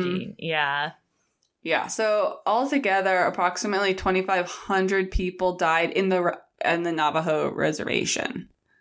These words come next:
Speaker 2: Oh, man.
Speaker 1: from the Spanish flu.
Speaker 2: Yeah.
Speaker 1: So the Spanish flu wasn't the only thing that interrupted her education. Uh, in the spring, there was an epidemic of trachoma,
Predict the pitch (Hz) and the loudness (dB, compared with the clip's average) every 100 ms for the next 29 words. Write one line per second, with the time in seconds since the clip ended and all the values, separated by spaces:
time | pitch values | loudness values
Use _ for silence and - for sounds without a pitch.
0 | _ _ _ _ _ _ _ _ _ _ | _ _ _ _ _ _ _ _ _ _
1 | _ 196 190 175 160 160 160 156 - 170 | _ -6 -4 -6 -8 -8 -12 -8 0 2
2 | 156 147 143 170 - 143 - - - - | 2 0 0 -2 0 0 0 -6 -8 -6
3 | - - - _ _ _ _ _ _ _ | -4 -6 -10 _ _ _ _ _ _ _
4 | _ _ _ _ _ _ _ - 175 - | _ _ _ _ _ _ _ -6 -2 0
5 | - - _ _ _ - 214 202 196 196 | -2 -6 _ _ _ -4 0 2 0 0
6 | 226 254 262 285 302 233 220 - 214 220 | -2 0 0 0 0 2 0 0 2 2
7 | 220 214 202 180 185 180 170 175 185 156 | 2 0 0 0 0 0 -2 -2 0 0
8 | 151 147 233 233 233 208 202 196 - 170 | -2 -4 -2 0 0 0 -2 -6 -4 0
9 | 160 - 202 190 - - 240 240 233 208 | 0 2 2 2 0 0 0 2 2 2
10 | 190 185 190 - 190 196 185 180 180 185 | 2 2 0 0 0 2 0 2 0 0
11 | 175 165 - - 190 190 180 220 262 285 | -2 -2 -2 -2 -2 0 0 2 0 0